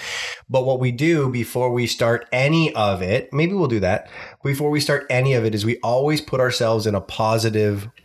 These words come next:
a positive space. And we always talk about what was the highlight,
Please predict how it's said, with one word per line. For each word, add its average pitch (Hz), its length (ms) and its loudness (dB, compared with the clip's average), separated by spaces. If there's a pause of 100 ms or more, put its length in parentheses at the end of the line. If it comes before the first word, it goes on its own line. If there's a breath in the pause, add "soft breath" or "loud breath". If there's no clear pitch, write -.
(260)
a 104 140 2 (100)
positive 123 520 0
space. - 520 0 (260 loud breath)
And 110 120 2
we 120 200 -2
always 143 440 2
talk 117 280 -2
about 107 280 0
what 110 200 0
was 110 160 0
the 113 120 2
highlight, 127 880 0